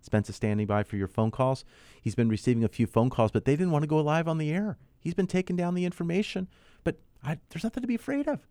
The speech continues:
Let's call. Come on. Let's talk. Six five oh, fifteen ninety does just that. You know, I mentioned about reverse mortgages, uh, prior to the last break, and we had an individual where I answered some questions and went over some,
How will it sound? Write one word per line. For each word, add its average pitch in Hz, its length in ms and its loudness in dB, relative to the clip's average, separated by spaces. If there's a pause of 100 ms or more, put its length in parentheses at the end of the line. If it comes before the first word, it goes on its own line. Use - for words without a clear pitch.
(140)
Let's - 140 -12
call. 302 300 -4
Come 254 240 -4
on. 320 280 -2 (300)
Let's - 180 -4
talk. - 340 -6 (200)
Six - 240 -2
five 156 220 2
oh, 104 100 4
fifteen - 440 -2
ninety 117 300 -2
does 90 280 -2
just - 260 0
that. 143 240 2 (580)
You 170 80 0
know, 160 60 4
I 165 60 4
mentioned 180 300 2
about 151 200 2
reverse 147 360 0
mortgages, 131 540 0
uh, 101 160 2
prior 110 360 4
to 110 200 -2
the 101 220 -4
last 101 340 -2
break, 113 400 2 (320)
and 95 220 0
we 104 180 0
had 107 180 0
an 101 120 0
individual 101 480 2
where 101 160 2
I 95 80 0
answered 98 320 -2
some 98 100 -2
questions 98 480 -2
and 95 60 -6
went 98 100 -2
over 90 120 -4
some, 92 220 -4